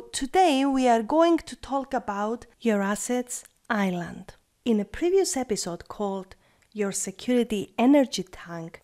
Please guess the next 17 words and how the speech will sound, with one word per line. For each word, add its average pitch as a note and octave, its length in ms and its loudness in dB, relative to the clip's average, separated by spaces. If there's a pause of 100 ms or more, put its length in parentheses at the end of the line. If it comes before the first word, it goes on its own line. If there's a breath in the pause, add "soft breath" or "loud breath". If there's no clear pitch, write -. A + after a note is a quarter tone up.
(120)
I A3 80 4
introduced G#3+ 680 -4
you F#3 200 -6
to - 160 -12
the G3 120 -6
concept - 800 -8 (280 soft breath)
of G#3 160 0
your G3+ 180 2
asset F#3 360 -4
island. D#3+ 460 -8 (440)
Just F4+ 220 -4
as G4+ 180 -2
a G4+ 60 0
reminder, G3+ 760 0
your F#3 240 -6
assets C#4 420 -6
island E3+ 540 -10